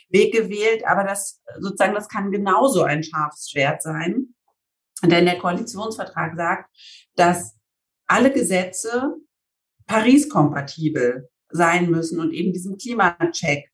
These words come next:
unterworfen werden müssen. Und das ist schon klar, ne? Das muss dann jedes Haus selbst sicherstellen.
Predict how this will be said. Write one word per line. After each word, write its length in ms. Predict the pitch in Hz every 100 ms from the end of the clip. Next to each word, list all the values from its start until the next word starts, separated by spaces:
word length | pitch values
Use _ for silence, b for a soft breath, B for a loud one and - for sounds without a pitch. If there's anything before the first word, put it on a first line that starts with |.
| _
unterworfen 680 | 170 170 147 147 160 151 120
werden 300 | - 123 117
müssen. 500 | 113 - 117 117 - B B B
Und 420 | - 160 160 -
das 160 | 180 175
ist 120 | 202
schon 200 | - 226
klar, 320 | - 226 156
ne? 100 | 165
Das 160 | 196 196
muss 160 | 196 -
dann 160 | 190
jedes 320 | 180 180 175
Haus 220 | 165 165 165
selbst 320 | 170 196 -
sicherstellen. 800 | 190 214 233 - 214 233 269